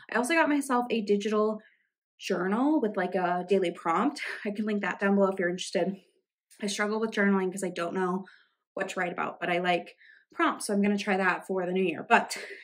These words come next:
here's my, like, physical birthday present. So early birthday to me, I got the Norvina palette.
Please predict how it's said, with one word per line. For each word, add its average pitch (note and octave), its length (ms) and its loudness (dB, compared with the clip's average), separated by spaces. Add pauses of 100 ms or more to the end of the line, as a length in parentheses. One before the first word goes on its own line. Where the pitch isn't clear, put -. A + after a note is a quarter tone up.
(200)
here's B3+ 280 4
my, A#3 120 2
like, F#3+ 280 0
physical G#3 640 4 (640)
birthday G#3 280 6
present. F#3+ 480 -2
So F3 260 -2
early G3 220 4
birthday G3+ 320 2
to G3 160 -2
me, F#3+ 240 2
I G3+ 160 0
got E3+ 300 -2
the G#3 260 4 (720)
Norvina G3+ 480 4
palette. G3+ 640 4